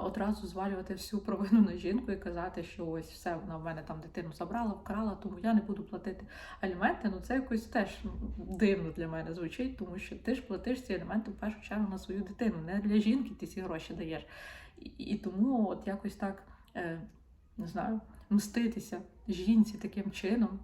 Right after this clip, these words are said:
що ти на власну дитину даєш гроші, ну це теж, м'яко кажучи, не найкраща риса. А, тому казати, що жінки меркантильні, а чоловіки святі, які, е, такі великомученики, які тільки те й роблять, що все віддають жінкам, ну це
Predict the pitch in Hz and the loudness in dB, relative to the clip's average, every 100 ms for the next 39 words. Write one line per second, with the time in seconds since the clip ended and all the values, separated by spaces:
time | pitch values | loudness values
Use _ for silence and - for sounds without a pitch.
0 | - 175 - 214 214 202 190 190 214 208 | -6 -6 -4 2 4 4 2 -2 -4 -4
1 | 202 180 185 180 185 - 170 247 - 202 | -4 -2 -2 -2 -2 -6 -2 -2 0 0
2 | 208 269 262 240 214 - 185 190 - 220 | 0 0 0 0 0 -2 -4 -4 -2 0
3 | 220 - 214 - - - 214 220 214 180 | 0 -2 -8 -10 -4 8 10 10 6 0
4 | - 190 190 180 - 214 - - - - | 0 -2 0 0 -2 -8 -8 -12 -12 -12
5 | - 170 165 165 208 254 427 - - - | -4 -2 -2 -2 4 4 4 -4 -4 0
6 | 214 320 247 220 226 208 220 214 247 208 | 2 0 0 0 2 4 8 8 8 4
7 | 208 - - 262 208 185 - 190 185 233 | 4 -4 2 4 4 2 -2 -2 0 -2
8 | - 180 175 - 247 208 196 208 202 - | -2 -4 -4 -2 2 4 2 0 -2 -4
9 | - - - 185 190 - 190 196 196 202 | -12 -6 -2 -2 -2 -4 -2 -2 2 6
10 | 240 269 - 196 196 214 208 214 202 233 | 8 6 4 2 4 4 4 2 2 2
11 | 220 220 220 208 226 214 208 - 208 - | 2 4 6 6 4 2 0 0 -6 0
12 | 220 214 214 208 202 214 262 240 359 - | 0 6 4 6 4 4 4 4 0 0
13 | 254 | 0